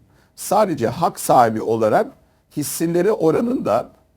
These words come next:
dul, yetim, aile alan kişiler oldukları için sanki Türkiye'de çok emekli varmış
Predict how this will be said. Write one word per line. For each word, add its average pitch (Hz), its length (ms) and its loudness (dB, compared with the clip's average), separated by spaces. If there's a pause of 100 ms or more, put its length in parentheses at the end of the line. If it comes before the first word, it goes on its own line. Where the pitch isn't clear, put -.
dul, 208 320 4
yetim, 165 460 -4
aile 165 380 2
alan 180 520 0
kişiler 185 300 -2
oldukları 156 600 0
için - 340 -10 (1600)
sanki 208 360 -6
Türkiye'de 190 360 -4
çok 190 240 -4
emekli 170 480 -4
varmış 175 600 2